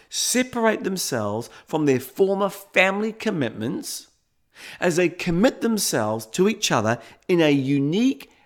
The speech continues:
and special and intimate relationship. They're separated, off bounds for anybody else. The Holy Scripture, for example, is called holy because it's inspired writings by the Holy Spirit of such perfection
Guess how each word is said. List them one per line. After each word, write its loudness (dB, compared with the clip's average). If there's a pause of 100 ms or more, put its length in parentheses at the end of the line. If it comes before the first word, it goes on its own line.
(140)
and 0
special 0 (160)
and -4 (120)
intimate 0
relationship. -6 (320)
They're -2
separated, -4 (920)
off 8
bounds 4
for -12
anybody 0
else. -6 (300)
The 2
Holy 6
Scripture, -4 (180)
for -4
example, -6 (320)
is 0
called 2
holy 4 (140)
because 2
it's -2
inspired 2
writings 0 (220)
by 4
the -2
Holy 0
Spirit -2
of -6
such -6
perfection -6